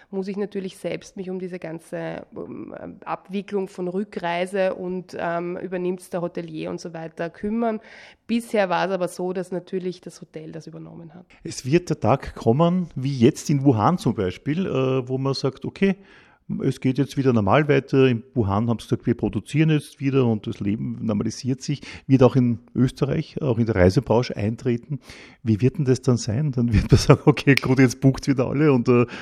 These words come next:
Speaker 2: sind dann die Leute deiner Meinung nach gleich in Stimmung oder ist man dann ein bisschen vorsichtig und denkt sich, vielleicht kommt es wieder?
Speaker 1: Ist natürlich in die Glaskugel schauen, aber was wir wissen aus, aus Krisen, die, die, die schon mal waren, seien es Terroranschläge oder Naturkatastrophen,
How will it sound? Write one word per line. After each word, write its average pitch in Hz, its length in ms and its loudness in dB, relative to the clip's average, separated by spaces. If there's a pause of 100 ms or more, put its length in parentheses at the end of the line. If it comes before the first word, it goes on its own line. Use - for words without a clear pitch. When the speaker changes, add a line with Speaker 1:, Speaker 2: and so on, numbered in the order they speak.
Speaker 2:
sind 113 280 2
dann 113 120 4
die 135 80 4
Leute 101 340 2
deiner 107 320 -2
Meinung 117 240 0
nach 123 160 -2
gleich - 260 -6
in 127 80 0
Stimmung 139 460 -2
oder 127 160 0
ist - 120 -4
man 139 60 -10
dann - 160 -10
ein - 120 -10
bisschen - 240 -14
vorsichtig - 640 -14
und - 100 -12
denkt - 220 -10
sich, - 100 -10
vielleicht - 500 -14
kommt 139 280 -4
es - 160 -8
wieder? 139 240 -2 (320)
Speaker 1:
Ist 208 180 -10
natürlich 190 500 -4
in 202 80 -8
die 180 80 -8
Glaskugel 220 500 -8
schauen, 226 260 0
aber 214 600 -4
was 196 240 -6
wir 214 300 -2
wissen 220 400 -6
aus, 175 400 -6
aus 185 240 -8
Krisen, 214 340 -6
die, 180 300 -8
die, 180 260 -12
die 175 140 -14
schon 175 180 -8
mal 165 200 -8
waren, 165 320 -6
seien 170 240 -16
es - 120 -20
Terroranschläge 175 1080 -10
oder 175 140 -10
Naturkatastrophen, 175 1120 -14